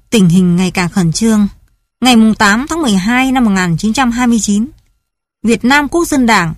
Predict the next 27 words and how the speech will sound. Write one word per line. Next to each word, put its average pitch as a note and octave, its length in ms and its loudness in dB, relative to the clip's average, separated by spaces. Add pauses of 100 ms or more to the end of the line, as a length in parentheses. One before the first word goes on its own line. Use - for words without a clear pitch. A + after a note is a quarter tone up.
đã G#3 240 0
triệu A3 220 -4
tập G3 240 -4
hội F#3+ 220 -4
nghị F#3+ 200 0
bất C#4 200 -6
thường F#3+ 360 -2 (160)
tại G3+ 240 -2
Võng F#3+ 260 -4
La C4+ 280 0 (320)
thuộc G#3 300 0
Sơn C4 340 0
Lũng, A#3 260 0 (180)
Sơn B3+ 300 0
Dương, A#3+ 320 0 (140)
Phú G#3 140 -6
Thọ, - 280 -4 (540)
gồm A3 340 2
các F4 140 -2
ủy G#3 200 0
viên C4 220 0
quân C#4 140 -2
sự, A3 300 -2 (340)
bàn G#3+ 300 0
việc G3 260 -2
tiếp E4 140 -2
xúc, F4+ 220 -4